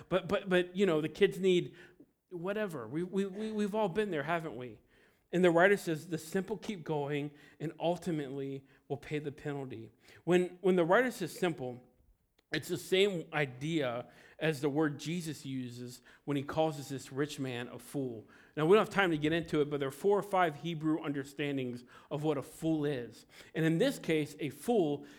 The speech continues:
is someone that is so open-minded, any idea can pass in and out of his life. And he, and he will, he or she will subject themselves to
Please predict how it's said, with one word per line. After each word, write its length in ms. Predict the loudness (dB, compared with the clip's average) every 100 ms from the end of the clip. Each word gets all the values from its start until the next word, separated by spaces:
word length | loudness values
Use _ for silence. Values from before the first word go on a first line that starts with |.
| -8
is 140 | -8 -6
someone 720 | 2 2 4 4 4 0 0
that 120 | -2
is 120 | -2
so 340 | 0 6 6
open-minded, 840 | 6 2 2 2 2 2 0 -4 -4 0
any 260 | 2 4
idea 540 | 2 0 0 0 -2 -6 -16 _
can 140 | -6
pass 360 | 0 0 0 -4 -4
in 160 | 0
and 120 | 0
out 240 | 0 -4 -4
of 100 | -8
his 180 | -8 -6
life. 460 | -6 -6 -8 -16 _ -20 _
And 100 | -2
he, 140 | -2 0
and 180 | 0 0
he 200 | -2 0
will, 500 | 2 4 2 -2 -10
he 200 | -4 -2
or 180 | 0 -2
she 500 | -2 -6 -6 -6 -8 -16 -6
will 100 | -6
subject 560 | -2 0 2 0 -4 -2
themselves 580 | -4 -2 -4 -4 -6 -8
to 320 | -4 -4